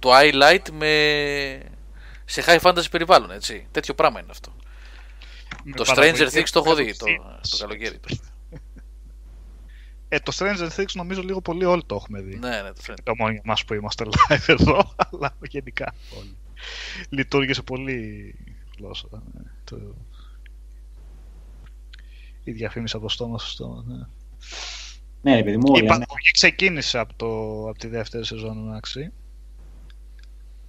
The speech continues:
Speaker 2: Πράγμα θετικό, γιατί ποτέ δεν ξέρεις τι, <laughs> τι γίνεται με αυτά.
Speaker 3: Ε, ήταν πολύ καλή σειρά για το καλοκαιράκι το Stranger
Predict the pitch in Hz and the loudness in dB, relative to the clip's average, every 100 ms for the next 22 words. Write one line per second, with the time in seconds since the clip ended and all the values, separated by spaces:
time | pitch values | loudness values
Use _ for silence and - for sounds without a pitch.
0 | - - - - - - - - 117 117 | -20 -20 -20 -20 -20 -20 -10 -2 0 0
1 | 117 110 - 110 - 117 104 - - - | -4 -10 -12 -16 -10 -10 -10 -14 -14 -10
2 | 104 - 95 92 - 101 - - - - | -10 -10 -12 -12 -14 -14 -20 -14 -14 -14
3 | - 147 - 120 117 107 107 110 101 110 | -16 -10 -8 -8 -10 -12 -12 -12 -12 -14
4 | 131 - - - - - - - - - | -16 -18 -20 -20 -20 -20 -12 -10 -10 -8
5 | 143 214 214 156 156 202 - 123 110 95 | 2 4 8 6 8 6 6 2 2 0
6 | 98 104 98 101 98 92 - 95 90 - | 0 2 2 4 4 2 -2 -2 -2 -2